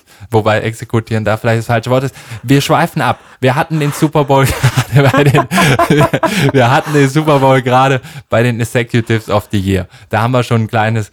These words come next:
kleines Duell und das heißt, wir müssen ja jetzt auch irgendwie drauf schauen. Es ist nur noch wenige Tage hin. Äh, es brennt schon, äh, in unseren Herzen, haben wir am Anfang gesagt, aber es brennt noch mehr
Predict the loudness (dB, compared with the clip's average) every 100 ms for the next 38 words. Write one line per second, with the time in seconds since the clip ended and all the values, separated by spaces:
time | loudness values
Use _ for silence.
0 | -20 -4 0 0 -2 -2 0 0 0 -2
1 | -2 -2 -2 -2 -2 2 2 2 0 2
2 | 0 -2 -6 -4 -2 0 0 0 -2 -4
3 | -4 -2 -2 -4 -8 -6 -4 -4 -2 -2
4 | -2 0 0 2 0 -2 -2 -2 -2 -2
5 | 0 0 -2 -10 -20 -20 _ _ _ -12
6 | -12 -8 -6 -6 -8 -2 -2 -2 -2 -2
7 | -2 -4 -2 0 0 -2 -2 -2 -2 -6
8 | -4 -2 0 -2 -6 -2 -2 -2 -6 -4
9 | -2 -2 -2 -2 -2 -2 -2 -2 -2 -2
10 | -2 -4 -2 -2 -2 0 -2 -2 -2 0
11 | -2 -4